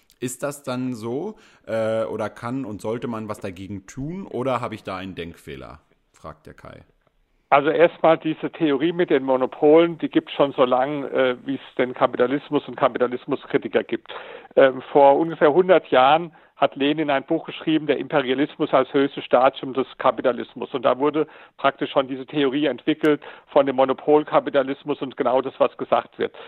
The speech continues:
Speaker 2: Was ist in der Zwischenzeit passiert in den hundert Jahren? Ist das jetzt passiert, dass wir ein Monopol haben, was dann die ganze Welt beherrscht? Nein,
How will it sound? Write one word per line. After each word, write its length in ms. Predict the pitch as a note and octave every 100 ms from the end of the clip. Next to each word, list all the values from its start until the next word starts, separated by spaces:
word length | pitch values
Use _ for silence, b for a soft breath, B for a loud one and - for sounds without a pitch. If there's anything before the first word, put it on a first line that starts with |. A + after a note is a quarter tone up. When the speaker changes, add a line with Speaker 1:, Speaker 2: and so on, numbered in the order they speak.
| B -
Speaker 2:
Was 160 | C#3+ D#3
ist 100 | F3
in 80 | E3+
der 100 | D3+
Zwischenzeit 580 | E3+ E3 F3 - C#3+ -
passiert 360 | C3 - F#3
in 100 | F3
den 180 | C3+ B2
hundert 340 | C#3+ C#3 C3
Jahren? 340 | - C3 C#3+ D#3+ b b _
Ist 180 | G#3 -
das 160 | G3
jetzt 200 | - - -
passiert, 480 | D3+ - C#3+ A#2+
dass 140 | - B2+ -
wir 320 | C3+ - - _
ein 160 | B2+ C3+
Monopol 560 | C#3+ C3+ - D#3+ E3+
haben, 340 | D#3 D3 D3+ E3 B B
was 140 | - C#3
dann 140 | D#3
die 40 | C#3+
ganze 300 | D3 D3+ C#3+
Welt 300 | D#3 A3 -
beherrscht? 400 | B2+ A#2+ C#3+ -
Nein, 440 | C3+ C3+ D#3+ A#2